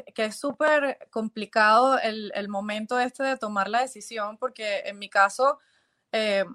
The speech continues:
yo dije, Bueno, i-, iba analizando, pues, eh, y, y como dice Belkis, pues, quería agotar todos los recursos. Nosotros en algún momento recurrimos a terapia de pareja y todo, hemos, eh, intentamos, hicimos muchos intentos porque, este, por más que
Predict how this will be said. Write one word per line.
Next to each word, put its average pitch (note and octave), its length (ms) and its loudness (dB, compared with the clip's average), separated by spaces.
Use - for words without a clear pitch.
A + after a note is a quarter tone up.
yo A3 180 -2
dije, A3+ 280 0
Bueno, G3 420 0
i-, G#3 180 -4
iba A3 220 6
analizando, G#3+ 640 4
pues, F#3+ 240 -2
eh, F#3+ 180 -4
y, G3+ 220 -6
y G#3 60 -12
como G3+ 240 0
dice G3 260 2
Belkis, B3 360 2
pues, B3+ 260 0
quería F#3+ 400 4
agotar G#3+ 400 0
todos A3+ 180 -6
los B3 120 -8
recursos. A3 520 -8
Nosotros G#3 560 -6
en G#3 160 -4
algún F#3+ 200 -6
momento G#3 280 -8
recurrimos G3 460 -12
a A3+ 60 -2
terapia G3 320 0
de G3+ 60 -4
pareja A3 400 -2
y G#3 80 -8
todo, A#3+ 200 4
hemos, G#3 360 -6
eh, - 200 -12
intentamos, G#3 600 2
hicimos G#3+ 300 -6
muchos B3+ 300 -2
intentos G#3 480 -4
porque, G#3 420 -2
este, G#3 280 0
por G3+ 160 2
más F#3+ 180 4
que B3 340 2